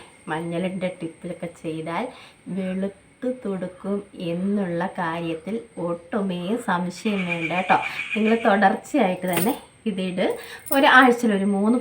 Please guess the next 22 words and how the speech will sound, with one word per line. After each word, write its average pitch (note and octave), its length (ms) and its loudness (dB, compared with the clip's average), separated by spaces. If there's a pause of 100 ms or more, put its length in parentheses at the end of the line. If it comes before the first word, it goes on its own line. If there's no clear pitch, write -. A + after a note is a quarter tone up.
പ്രാവശ്യമൊക്കെ D#3+ 560 -2
ചെയ്താൽ D#3 280 -2
മതി. D3 160 -6 (140)
ഒന്നിരാടം G3 500 2
ഒന്നിരാടം F3 520 -2
ദിവസങ്ങളിൽ E3+ 600 -4 (640)
ചെയ്താൽ F3+ 420 -2 (120)
മതി. E3+ 200 -4 (440)
നാരങ്ങ A3+ 380 4
നീര് B3+ 220 2
ഒരുപാട് D#4+ 960 2
അങ്ങ് D#4+ 160 6
എടുത്ത് G3+ 260 0
മറിക്കേണ്ട E3+ 460 -6
കാര്യമില്ല. D#3+ 400 -4 (200)
ആവശ്യത്തിന് F3 500 0
ഒരു F3 60 -2 (100)
മൂന്നോ F3 260 -2 (100)
നാലോ F3 240 -2 (100)
തുള്ളി F3+ 300 -2
നമുക്ക് D#3+ 320 -4 (520)
മതി. E3 180 -2